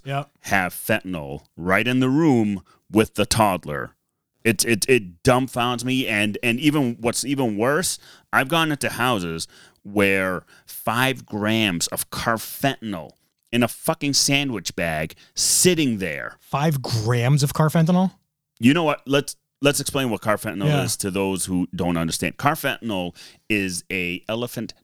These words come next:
Speaker 2: tranquilizer, all right? It's used on elephants. Now, I did, uh, personally, I looked up how, how much of the carfentanil is used on a frickin' elephant.
Speaker 1: Like nothing.
Speaker 2: Point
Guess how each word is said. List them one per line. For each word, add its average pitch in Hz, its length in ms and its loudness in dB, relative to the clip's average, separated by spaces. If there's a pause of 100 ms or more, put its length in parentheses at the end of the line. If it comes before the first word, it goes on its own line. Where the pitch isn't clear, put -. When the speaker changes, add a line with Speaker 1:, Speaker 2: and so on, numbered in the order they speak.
Speaker 2:
tranquilizer, 87 1080 -4 (120)
all 82 100 0
right? 92 220 2
It's 90 240 -8
used 113 360 0
on 90 240 -4
elephants. 92 440 0
Now, 90 240 0
I 139 220 2
did, 131 380 -4 (100)
uh, 101 160 4
personally, 117 480 2
I 98 200 2
looked 113 320 -4
up 113 260 2 (600)
how, 135 420 0 (120)
how 131 200 2
much 131 340 -2
of 95 500 0 (120)
the 101 160 -2
carfentanil 98 540 -2
is 80 140 -6
used 110 400 2 (140)
on 107 200 0
a - 20 -6
frickin' 98 340 -4
elephant. 90 500 -6
Speaker 1:
Like - 60 -18
nothing. 131 400 -10 (800)
Speaker 2:
Point 143 320 2